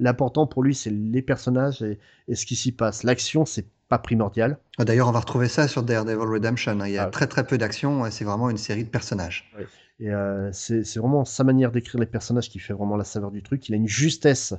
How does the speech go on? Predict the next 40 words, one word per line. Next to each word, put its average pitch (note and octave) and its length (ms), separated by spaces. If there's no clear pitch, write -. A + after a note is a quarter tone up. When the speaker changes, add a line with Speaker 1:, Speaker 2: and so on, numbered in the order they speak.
Speaker 1:
dans G#2 80
la G#2 60
psychologie A2 500
de - 40
ses G2 120
personnages A#2 460
qui - 100
est F#2 40
vraiment G2 280
agréable. G#2+ 500
Et, A#2 140
euh, A2 160
surtout, C3+ 400
on, G#2+ 240
ça A#2 160
se G2+ 60
voit C#3+ 140
qu'il A#2+ 160
a G#2+ 40
beaucoup A#2 260
travaillé A#2 440
sur, G#2 320
euh, F#2+ 240
les G2 140
comics A2+ 340
d'horreur, A#2+ 340
parce A2 120
qu'il A2+ 320
utilise C3 460
beaucoup C#3+ 260
la C#3+ 80
technique A#2+ 360
du A2+ 180
hors-champ C#3 380
pour A#2 160
amener A2+ 180
des A2+ 240
éléments A2+ 260
chocs, B2+ 400
euh, G2 200